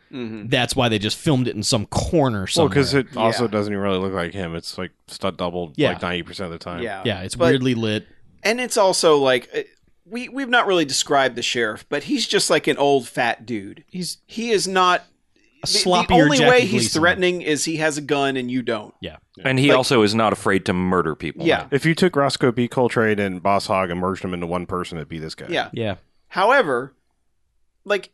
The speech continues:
Speaker 1: he spends half the fight beating on Steve James.
Speaker 2: Right.
Speaker 1: Where, I mean, look at Steve
Speaker 4: How
Speaker 1: James.
Speaker 4: the, how the fuck is that ever gonna happen?
Speaker 1: Yeah.
Speaker 4: Sure, he says, like,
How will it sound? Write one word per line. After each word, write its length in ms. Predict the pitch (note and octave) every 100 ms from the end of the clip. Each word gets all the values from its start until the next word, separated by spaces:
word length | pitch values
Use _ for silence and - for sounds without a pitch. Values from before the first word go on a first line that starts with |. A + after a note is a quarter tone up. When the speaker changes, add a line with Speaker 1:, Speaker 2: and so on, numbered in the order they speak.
| _
Speaker 1:
he 300 | F3+ G#3+ A#3+
spends 380 | - G#3+ F#3+ D#3+
half 200 | E3 -
the 80 | D#3+
fight 360 | - G3+ -
beating 260 | D#3+ D#3 D#3+
on 160 | D3+
Steve 260 | D3+ - G3+
James. 460 | A#3 A#3+ C3 G#2 -
Speaker 2:
Right. 260 | F2 - -
Speaker 1:
Where, 280 | - G3 F#3
I 60 | G3
mean, 220 | G#3+ A3
look 180 | B3+ C#4
at 80 | A#3
Steve 180 | - A3+
Speaker 4:
How 120 | C#4+
Speaker 1:
James. 260 | A3+ A#2 G#3
Speaker 4:
the, 60 |
how 180 | G#3+ C#4
the 100 | A#3+
fuck 260 | - A#3 A3
is 120 | F#3
that 200 | F#3+ -
ever 220 | F3 D#3
gonna 160 | C3 A#2+
happen? 340 | A#2+ A2+ E2+ D2+
Speaker 1:
Yeah. 260 | E3+ C3 A2
Speaker 4:
Sure, 300 | - B3+ F3
he 160 | D3+ G#3
says, 340 | G#3 F#3 C#3+
like, 260 | C#3+ A#2+